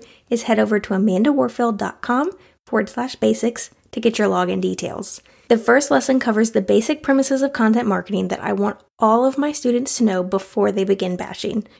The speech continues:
You'll reframe how you think about content marketing. You'll learn exactly how long you should be spending on creating content, and you'll uncover the two most important things that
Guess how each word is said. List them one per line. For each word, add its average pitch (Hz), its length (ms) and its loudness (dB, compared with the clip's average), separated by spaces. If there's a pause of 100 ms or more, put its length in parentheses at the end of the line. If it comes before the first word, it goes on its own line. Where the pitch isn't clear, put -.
You'll 214 200 2
reframe 220 580 2
how 202 260 -2
you 220 200 2
think 262 220 0
about 294 180 2
content 233 360 -4
marketing. 202 500 -2 (300)
You'll 240 140 4
learn 220 180 2
exactly 208 760 0
how 247 300 0
long 208 340 2
you 196 160 0
should 226 180 0
be 226 120 2
spending 208 580 0 (240)
on 330 300 2
creating 196 400 0
content, - 480 -4 (440)
and 302 400 4
you'll 240 280 2
uncover 226 340 -2
the 190 160 -4
two 311 800 0
most 220 340 2
important 208 460 0
things 190 240 -4
that 190 200 -6